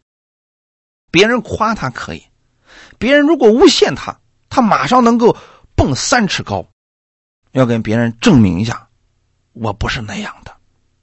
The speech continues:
<laughs> 其实啊，在这样的事情上，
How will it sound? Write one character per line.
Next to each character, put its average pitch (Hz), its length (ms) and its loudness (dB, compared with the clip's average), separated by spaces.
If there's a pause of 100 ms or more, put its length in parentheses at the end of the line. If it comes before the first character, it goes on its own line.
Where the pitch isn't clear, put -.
(600)
<laughs> - 800 -18
其 - 160 0
实 - 160 -6
啊， 90 180 -8 (440)
在 - 200 -10
这 147 120 0
样 101 160 -6
的 95 100 -8
事 104 160 -6
情 87 160 -12
上， - 220 -18